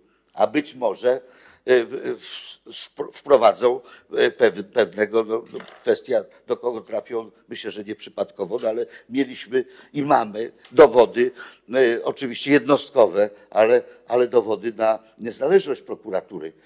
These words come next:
e, prokuratorów, e, e, odważnych i ambitnych, chociaż, e, zakładać z góry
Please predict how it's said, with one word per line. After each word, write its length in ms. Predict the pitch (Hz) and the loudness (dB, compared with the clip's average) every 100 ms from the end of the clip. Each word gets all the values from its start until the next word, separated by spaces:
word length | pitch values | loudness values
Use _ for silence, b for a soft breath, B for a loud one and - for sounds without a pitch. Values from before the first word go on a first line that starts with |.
| b - | b -10
e, 80 | 104 | -4
prokuratorów, 880 | 139 131 127 113 - 107 87 - _ _ - | -2 -4 -2 -4 -2 -2 -4 -16 _ _ -8
e, 40 | |
e, 40 | 113 104 104 101 95 _ - | -6 -6 -8 -10 -10 _ -6
odważnych 840 | 120 107 110 90 95 98 _ - - | -4 4 2 2 -8 -12 _ -20 -2
i 100 | 110 | 0
ambitnych, 540 | 107 85 - 147 147 B B - | 0 -6 -14 -12 -12 B B -4
chociaż, 380 | 135 151 - - b 131 131 120 | -2 0 -4 -8 b 2 2 2
e, 40 | |
zakładać 680 | 98 117 - 131 110 110 - | 4 4 6 4 4 2 0
z 100 | 101 | -10
góry 320 | 135 120 113 | -8 -2 -2